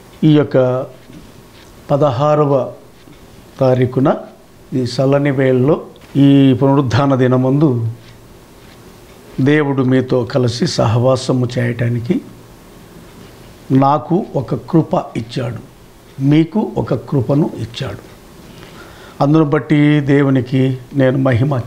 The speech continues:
చెల్లిస్తున్నాను. ప్రియా దేవుని బిడ్డలారా,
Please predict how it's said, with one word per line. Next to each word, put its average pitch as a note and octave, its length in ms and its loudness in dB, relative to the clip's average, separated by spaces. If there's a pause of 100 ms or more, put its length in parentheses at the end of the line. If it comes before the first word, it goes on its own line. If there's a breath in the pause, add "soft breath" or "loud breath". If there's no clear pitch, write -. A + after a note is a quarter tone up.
చెల్లిస్తున్నాను. A#2+ 720 -6 (2250)
ప్రియా E3 220 4
దేవుని D#3 280 0
బిడ్డలారా, C#3+ 600 0